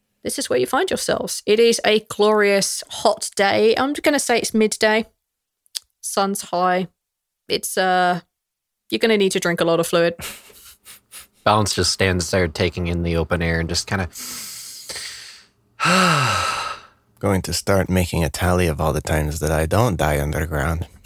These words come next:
Speaker 3: Maybe that will help. <laughs>
Speaker 2: That's a more positive way to look at things.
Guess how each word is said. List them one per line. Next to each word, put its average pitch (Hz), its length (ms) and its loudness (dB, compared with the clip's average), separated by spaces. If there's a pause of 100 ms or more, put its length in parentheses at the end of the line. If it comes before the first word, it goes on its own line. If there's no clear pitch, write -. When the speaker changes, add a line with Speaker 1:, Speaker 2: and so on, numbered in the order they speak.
(580)
Speaker 3:
Maybe 82 220 -2
that 82 260 0
will 73 120 0
help. 78 220 -4 (760)
<laughs> - 680 -8
Speaker 2:
That's 247 160 2
a 330 60 4
more 269 180 4
positive 92 440 0
way 87 120 0
to 82 60 -2
look 85 200 -4
at 87 100 -4
things. 175 500 -2